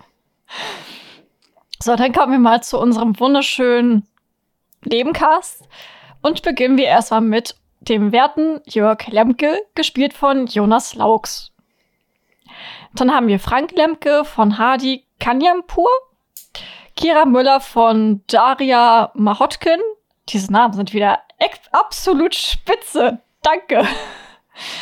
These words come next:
Dann haben wir Torben Krenz, gespielt von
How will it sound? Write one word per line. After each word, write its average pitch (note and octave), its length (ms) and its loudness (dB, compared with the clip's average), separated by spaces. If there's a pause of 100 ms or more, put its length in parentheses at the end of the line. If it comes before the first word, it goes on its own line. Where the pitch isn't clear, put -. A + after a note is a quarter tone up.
(360)
Dann C#4+ 220 2
haben C#4 260 2
wir B3+ 120 0
Torben D4 400 2
Krenz, - 680 -4
gespielt C4+ 400 -4
von B3+ 420 -2